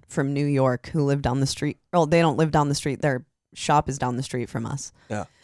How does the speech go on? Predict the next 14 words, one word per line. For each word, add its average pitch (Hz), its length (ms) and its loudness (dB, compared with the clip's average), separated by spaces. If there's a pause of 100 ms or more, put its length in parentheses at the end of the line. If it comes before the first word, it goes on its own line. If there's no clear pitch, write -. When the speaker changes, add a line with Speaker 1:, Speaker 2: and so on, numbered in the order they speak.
(200)
Speaker 1:
And, 165 200 4
uh, 151 420 8 (100)
they 160 120 4
were 165 220 6 (420)
kinda 180 260 4
going 160 400 6
into 160 200 2
the 156 80 4
specifics 147 640 -2
of 151 60 0
all 143 120 4
of 139 60 0
this 147 120 2
stuff - 360 0